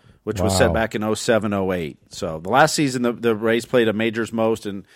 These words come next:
Speaker 1: club record tying nineteen extra inning games. They went eleven and eight. And over the last two
Speaker 2: Hmm.
Speaker 1: seasons, they're twenty-four and sixteen in one-run games,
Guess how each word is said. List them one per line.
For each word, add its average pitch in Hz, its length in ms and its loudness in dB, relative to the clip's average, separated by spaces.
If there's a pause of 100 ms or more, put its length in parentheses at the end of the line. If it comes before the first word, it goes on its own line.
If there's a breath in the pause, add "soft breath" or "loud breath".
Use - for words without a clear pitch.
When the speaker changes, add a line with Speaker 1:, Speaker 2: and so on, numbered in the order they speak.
(240 soft breath)
Speaker 1:
club 117 260 2
record 117 320 2
tying 104 300 0
nineteen 117 420 -4
extra 95 400 -8
inning 92 220 -10
games. 87 260 -8
They 101 80 -6
went 101 180 -6
eleven 98 340 -2
and 90 120 -8
eight. 85 260 -8 (460)
And 104 80 -10
over 104 80 -8
the 98 60 -10
last 123 260 0
two 123 120 -2
Speaker 2:
Hmm. 110 40 2
Speaker 1:
seasons, 101 300 -2
they're 95 120 -6
twenty-four 107 460 -6
and 95 100 -8
sixteen 107 480 -8
in 92 140 -8
one-run 98 400 -4
games, 73 400 -12